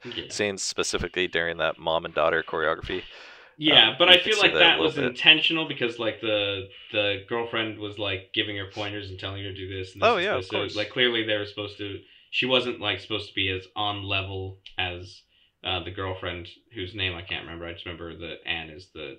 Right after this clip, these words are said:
Speaker 1: actress's name and that it's based on her
Speaker 2: Yeah.
Speaker 1: <laughs> in real life. Which, again, that, that got lost, so I have to just reiterate.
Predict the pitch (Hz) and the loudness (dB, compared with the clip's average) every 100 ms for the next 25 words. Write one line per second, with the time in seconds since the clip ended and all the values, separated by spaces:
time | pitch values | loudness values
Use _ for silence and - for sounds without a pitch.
0 | _ 69 92 - - - 60 58 - - | _ -12 -12 -16 -20 -16 -14 -14 -16 -18
1 | 76 64 - 73 - 78 - 73 69 78 | -16 -16 -18 -18 -10 -10 -8 -12 -12 -14
2 | 69 - _ 139 104 - - - - - | -14 -16 _ -2 2 2 0 -12 -14 -14
3 | - 87 80 73 76 76 - - - - | -12 -14 -14 -14 -14 -14 -16 -20 -20 -12
4 | 123 - 147 151 156 147 151 127 101 95 | -4 4 8 8 8 8 6 6 2 2
5 | 92 - 110 107 - 98 113 113 104 98 | 0 2 2 0 -6 -6 2 2 2 0